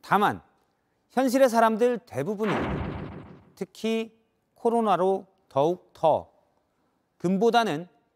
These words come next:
흙에 가까워졌다는 것을 생각할 때 집권 여당 대표 선거의 전초전에서 금수저 또는 윤심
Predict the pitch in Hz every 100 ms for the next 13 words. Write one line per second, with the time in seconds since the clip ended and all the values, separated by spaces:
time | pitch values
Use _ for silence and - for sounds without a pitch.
0 | _ 247 240 202 240 233 - _ _ -
1 | 127 196 196 170 - 160 143 139 190 185
2 | 202 196 135 101 147 113 - _ _ _
3 | _ _ _ _ _ _ _ - 208 -
4 | 240 240 247 214 220 220 196 208 196 214
5 | 208 - 190 - 220 185 139 - 107 85
6 | _ _ _ _ - 160 190 196 180 165
7 | 98 - _ _ _ _ _ - 190 208
8 | 220 202 _ 131 180 208 190 123 87